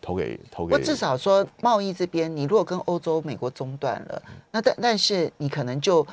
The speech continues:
Speaker 2: 必须要透过跟中国大陆来贸易。
Speaker 1: 是。
Speaker 2: 而且这个贸易当中，因为要避开美元制裁，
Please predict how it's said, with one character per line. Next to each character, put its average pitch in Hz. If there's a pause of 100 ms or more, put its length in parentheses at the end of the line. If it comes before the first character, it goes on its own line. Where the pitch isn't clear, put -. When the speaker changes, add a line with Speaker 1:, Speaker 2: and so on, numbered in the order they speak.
(260)
Speaker 2:
必 240
须 190
要 170
透 165
过 151
跟 156
中 156
国 135
大 120
陆 123
来 107
贸 113
易。 117
Speaker 1:
是。 - (240)
Speaker 2:
而 202
且 220
这 233
个 226
贸 185
易 165
当 151
中， 147
因 190
为 196
要 175
避 170
开 147
美 127
元 107
制 131
裁， -